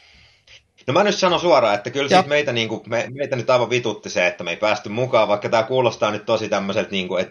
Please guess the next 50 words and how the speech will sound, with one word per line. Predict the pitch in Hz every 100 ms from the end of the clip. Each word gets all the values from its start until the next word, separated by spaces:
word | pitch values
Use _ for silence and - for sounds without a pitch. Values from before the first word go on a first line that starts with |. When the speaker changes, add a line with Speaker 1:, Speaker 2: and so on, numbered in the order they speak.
| -
Speaker 1:
et | 98
no | 110
miksi | 113 -
teidän | 101 95
olisi | -
pitänyt | 92 87 87
päästä | - 110 104
mukaan, | 95 95
että | 90
siinä | 101 98
oli | 98
neljäsataa, | 101 98 92 90 92
mitä | 95 95
yhdeksäntoista | 92 95 - 92 85 82 90
hakijaa, | - -
että | 82 - - _ _ _ _ _
et, | - -
et, | 107 - _ -
et, | - 113
me, | 117 117
me | 123
ei | 131
niinku | 127 135
ehkä | 135 131
ajatella, | 127 120 107
että | 113
mä | 104 107 - _ _
otan | 107 107
vähän | 120 117
taaksepäin | 104 104 104 - 98
ja |
selitän | 110 107 98
vähän | 92 95
tätä | -
meidän | 90 87
niinku | 87
ajatusta, | 95 95 92 87
että | 107
Speaker 2:
Mm. | 131
Speaker 1:
meitä | 110
ei | 120
niinku | 117
nyt | 117 -
varsinaisesti | 131 143 127 - 101
vituta | 113 113 104
se, | - 117
että | 107 -
me | 95
ei | 95
niinku | 95